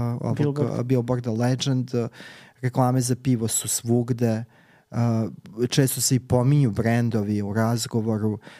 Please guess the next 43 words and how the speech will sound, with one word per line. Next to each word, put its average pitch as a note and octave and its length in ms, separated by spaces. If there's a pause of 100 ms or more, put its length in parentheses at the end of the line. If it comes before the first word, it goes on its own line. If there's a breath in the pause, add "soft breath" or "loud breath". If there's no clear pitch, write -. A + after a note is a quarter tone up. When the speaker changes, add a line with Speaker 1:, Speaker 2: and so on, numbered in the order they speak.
Speaker 1:
Setimo C3 440
se B2+ 140
onog A#2+ 180
ludila A#2 420
u A2+ 120
Mi A#2+ 100
nismo A#2+ 360
anđeli A#2 400
dva, G#2+ 380
kada, A#2 320 (140)
a, A#2 260
glavna A#2 120
Speaker 2:
Bolje E3 140
da B2+ 80
ne. B2 40
Speaker 1:
junakinja B2 480
sedi D#3+ 180
Speaker 2:
Nemoj, D#3+ 260
molim. C3+ 360
Speaker 1:
okružena B2 540
i A#2+ 100
mlekovim B2 480
proizvodima A2+ 720
i G#2+ 40
šarena A2 460
paleta. A2+ 580 (440 loud breath)
Tako C3+ 240
da C#3 220
mislim D3+ 300
da C#3 80
je C#3 80
ovaj C3+ 240
film D3 340
je C3+ 100
trasirao C3+ 560
taj C3 180
put, D3+ 400
ali B2+ 240
dra-, B2 260 (100)
mnogo C3+ 260 (220)
diskretniji B2+ 840
u A2 60
tom B2+ 240